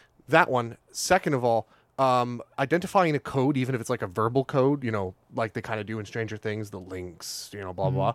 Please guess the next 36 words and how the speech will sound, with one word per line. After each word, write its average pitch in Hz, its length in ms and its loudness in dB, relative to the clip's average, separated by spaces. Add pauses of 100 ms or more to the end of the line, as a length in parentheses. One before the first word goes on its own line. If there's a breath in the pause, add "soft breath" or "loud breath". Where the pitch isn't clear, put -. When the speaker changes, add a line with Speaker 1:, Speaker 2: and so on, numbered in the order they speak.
(440 loud breath)
Speaker 1:
that 139 140 4
is 139 100 0
also 143 240 2
very 131 380 2
easy 120 280 -4
to - 80 -10
predict 113 380 -6
with 113 300 -8
computers 143 560 -2
nowadays. 95 500 -8 (280 loud breath)
Speaker 2:
Mm-hmm. 127 140 -2
Speaker 1:
You 127 80 2
can 135 120 -4
take 147 180 0
a 135 40 -2
very 143 340 4
quick 143 220 -4
example 123 440 -2
of 98 60 -6
this. 110 360 -6
Uh, 110 400 0
you 113 140 -8
know, 101 220 -8
um, 98 380 -8 (840 soft breath)
uh, 73 220 -6
oh 123 140 -4
my 110 160 -4
God, 104 360 0
what 120 160 -8
the 143 80 -4
hell's 123 280 -6
the 117 100 -10
name 113 200 -6
of 104 40 -10
that 104 220 -6
program? 117 380 -2